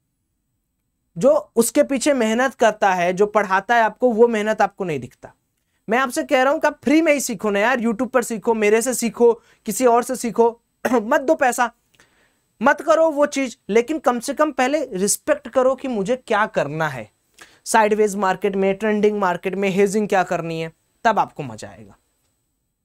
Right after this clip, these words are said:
बाकी मैंने मार्केट मंत्रा डब्ल्यू डब्ल्यू डॉट आई टी एन ट्रेडर डॉट इन पे डाल दिया है।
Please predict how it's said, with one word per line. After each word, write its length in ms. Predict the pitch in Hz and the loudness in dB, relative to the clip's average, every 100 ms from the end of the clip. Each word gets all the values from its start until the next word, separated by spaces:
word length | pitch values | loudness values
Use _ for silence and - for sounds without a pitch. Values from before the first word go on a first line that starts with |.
| _ _ _ _ _ _ - | _ _ _ _ _ _ -2
बाकी 220 | 175 233 | -2 0
मैंने 260 | 233 220 247 | 0 2 2
मार्केट 440 | 226 202 202 233 | 2 0 -2 -4
मंत्रा 360 | 226 208 226 233 | -2 -2 0 2
डब्ल्यू 260 | 196 196 | 2 0
डब्ल्यू 240 | 214 208 214 | 0 2 2
डॉट 220 | 196 190 | 2 0
आई 180 | 180 175 | -2 0
टी 120 | 202 | -2
एन 80 | 196 | -2
ट्रेडर 260 | 190 190 | 0 2
डॉट 200 | 185 180 | 0 0
इन 120 | 185 180 | -4 -2
पे 140 | 185 | -2
डाल 260 | 160 143 147 | 0 -2 -2
दिया 200 | 175 175 | -2 0
है। 200 | 226 | -2